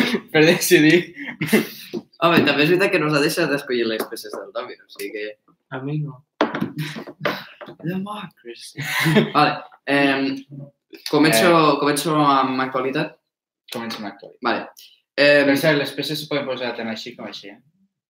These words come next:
Speaker 2: O així. Vale, comences tu?
Speaker 1: Sí, ja vas tu.
Speaker 2: Això no és democràcia.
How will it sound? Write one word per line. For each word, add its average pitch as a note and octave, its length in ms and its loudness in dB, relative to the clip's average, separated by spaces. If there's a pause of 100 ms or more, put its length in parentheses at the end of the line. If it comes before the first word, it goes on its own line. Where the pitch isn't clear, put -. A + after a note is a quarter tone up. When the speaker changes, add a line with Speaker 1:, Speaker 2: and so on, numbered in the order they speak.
(240)
Speaker 2:
O A#2 140 -2
així. - 320 -6 (3500)
Vale, C3+ 260 2
comences D3+ 580 2
tu? F#3+ 100 0 (420)
Speaker 1:
Sí, - 200 -8 (520)
ja G2 200 -14
vas F#2 220 -14
tu. - 80 -20 (120)
Speaker 2:
Això - 220 -10
no C3 120 -8
és C3+ 100 -6
democràcia. B2+ 760 -10